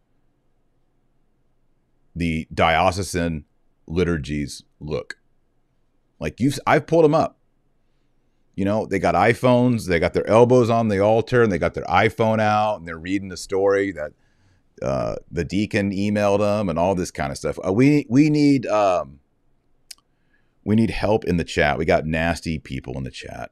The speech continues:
I'm gonna try to do quick bans real quick. Yes, ban these nasty people. If I recognize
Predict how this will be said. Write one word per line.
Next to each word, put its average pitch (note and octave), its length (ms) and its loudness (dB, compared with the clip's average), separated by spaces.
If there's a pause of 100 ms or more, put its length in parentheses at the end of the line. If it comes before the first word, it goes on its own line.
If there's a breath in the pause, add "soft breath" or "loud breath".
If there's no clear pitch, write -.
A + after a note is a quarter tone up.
(140)
I'm D2+ 120 -8
gonna D2+ 100 -6
try C#2+ 180 -6
to C#2 40 -4
do C#2 180 -8
quick - 300 -6
bans D2 260 -6
real D2 80 -6
quick. - 380 -10 (920)
Yes, D#2 300 -4
ban D2+ 260 -6
these D2 160 -6
nasty C#2 340 -10
people. C2 440 -12 (2250)
If - 120 -8
I F#2 80 4
recognize A2+ 760 4